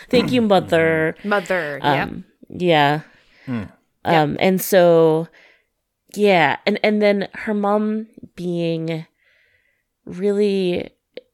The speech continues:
Speaker 1: she, so she's cleaning, <laughs> she's, she's in a silk shirt and sh-, and skirt cleaning up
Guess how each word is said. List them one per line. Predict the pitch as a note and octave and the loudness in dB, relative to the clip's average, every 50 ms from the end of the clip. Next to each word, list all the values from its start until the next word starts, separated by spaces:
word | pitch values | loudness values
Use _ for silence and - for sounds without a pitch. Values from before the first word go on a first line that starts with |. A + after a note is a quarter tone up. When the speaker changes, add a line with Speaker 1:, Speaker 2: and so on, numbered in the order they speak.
| - - _ - | -20 -20 _ -16
Speaker 1:
she, | - - G3 F#3+ | -10 -8 -8 -6
so | - G3+ F3+ | -6 -6 -8
she's | - F3 E3 | -8 -8 -10
cleaning, | - - G#3+ G#3+ G#3+ G#3 G#3+ G3 F#3+ | -8 -4 -2 0 0 0 0 -2 -6
<laughs> | - - | -10 -10
she's, | - - - G3 - - - - - _ _ _ _ _ _ - - - - - | -10 -8 -8 -8 -8 -10 -12 -14 -20 _ _ _ _ _ _ -18 -16 -14 -12 -10
she's | - - C#4 B3 - | -6 -2 -2 0 2
in | - B3+ A#3+ | 2 4 4
a | A#3+ | 4
silk | A#3+ - - - A3 G#3+ G#3+ - - A3+ | 2 2 -2 0 0 0 0 -2 -6 -8
shirt | - - - - G3 F#3 F3+ - - | -8 -6 -4 -2 -2 -2 -2 -2 -2
and | E3+ E3 D#3+ D#3+ E3 | -4 -4 -4 -4 -8
sh-, | - - - - - - _ _ - | -8 -8 -8 -8 -10 -12 _ _ -8
and | E3+ E3+ E3 D#3 | -6 -6 -6 -6
skirt | - - - - - F3+ D#3+ - - - - _ - - - - _ _ - | -8 -12 -8 -4 0 0 0 0 -4 -8 -14 _ -20 -20 -20 -20 _ _ -14
cleaning | - - F#3+ F#3+ F#3+ F#3 F3 - | -8 -6 -4 -2 -2 -2 -2 0
up | - D3+ D#3 - _ | 0 0 0 -2 _